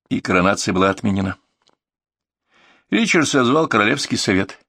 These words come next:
который покорно признал, что дети Эдуарда — прав на престол не имеют,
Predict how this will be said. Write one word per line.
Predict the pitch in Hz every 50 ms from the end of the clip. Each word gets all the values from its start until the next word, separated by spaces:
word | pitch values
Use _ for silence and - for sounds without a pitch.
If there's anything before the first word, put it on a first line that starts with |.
| _ _ _
который | - 101 - 101 95
покорно | - 104 - - 110 107 113 104
признал, | - 113 110 92 92 117 110
что | - - - 101
дети | 95 90 113 113 113 - 110
Эдуарда — | 107 104 98 104 107 107 98 87 104 95 - _ _ _ _ _ _
прав | - 117 113 107 - -
на | 98
престол | - 104 - - - 107 98
не | 92 95 92 90
имеют, | 87 101 123 139 143 - -